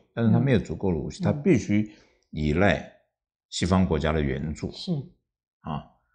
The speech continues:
Speaker 1: 那西方国家的援助，啊，我们可以讲啦，美国其实真的很大方啦，援助，但是它是有步骤的，我刚刚提过，
Speaker 2: 嗯。
Speaker 1: 它是按照战场的这各种状况啊，然后来决定要提供什么武器，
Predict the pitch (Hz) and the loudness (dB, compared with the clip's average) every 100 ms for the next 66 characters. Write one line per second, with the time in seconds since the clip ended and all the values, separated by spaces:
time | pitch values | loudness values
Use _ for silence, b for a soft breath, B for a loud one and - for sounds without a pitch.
0 | _ - 98 110 107 104 90 90 87 87 | _ 0 2 4 6 6 4 4 2 2
1 | 73 80 - 82 67 _ _ _ _ 80 | 0 -2 -4 -6 -6 _ _ _ _ -8
2 | 78 73 - - _ _ _ _ - 107 | -4 -4 -8 -16 _ _ _ _ 2 4
3 | 151 202 151 - 85 85 73 - 90 82 | 6 6 6 2 -2 -4 -6 -4 -4 -2
4 | 98 98 101 98 101 110 95 65 - - | -2 -2 -2 -2 2 4 4 0 -4 -6
5 | 73 - 67 62 71 80 76 80 87 78 | -6 -8 -10 -10 -10 -6 -6 -6 -8 4
6 | 110 95 92 85 85 65 71 73 - 80 | 6 6 4 2 0 0 -2 -6 -4 -6
7 | 92 - 85 73 80 73 - - 98 - | -8 -10 -8 -4 -4 -4 -10 -8 -8 -10
8 | - _ _ _ _ 87 78 - 92 87 | -14 _ _ _ _ -4 -4 -2 2 2
9 | 82 101 90 78 67 73 71 90 92 78 | 4 4 4 2 -4 -8 -6 -6 -4 -4
10 | 65 - 76 - 69 - b b b b | -4 -4 -6 -6 -8 -10 b b b b
11 | - - - _ _ - 80 73 76 69 | -10 -10 -12 _ _ -8 -4 0 2 2
12 | 71 - 73 87 82 73 71 - - 76 | 0 -2 -2 0 0 0 -2 -8 -6 -6
13 | - 78 73 85 - - - - | -6 -8 -6 -8 -10 -10 -10 -12